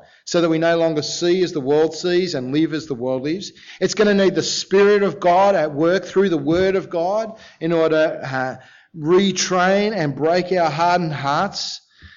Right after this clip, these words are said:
uh, and give us a spiritual mindset firmly grounded in the death and resurrection of Jesus, whose riches to rags story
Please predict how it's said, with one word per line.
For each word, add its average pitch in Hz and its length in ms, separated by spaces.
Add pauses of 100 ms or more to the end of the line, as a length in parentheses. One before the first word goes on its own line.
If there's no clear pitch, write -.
(180)
uh, 143 300
and 147 140
give 175 160
us 175 140
a 156 80
spiritual 180 840
mindset 147 580
firmly 180 540
grounded 143 600 (380)
in 143 140
the 135 80
death 151 320
and 156 100
resurrection 131 520
of 120 80
Jesus, 127 520 (340)
whose 151 240
riches 214 460
to 170 140
rags 170 480
story 113 720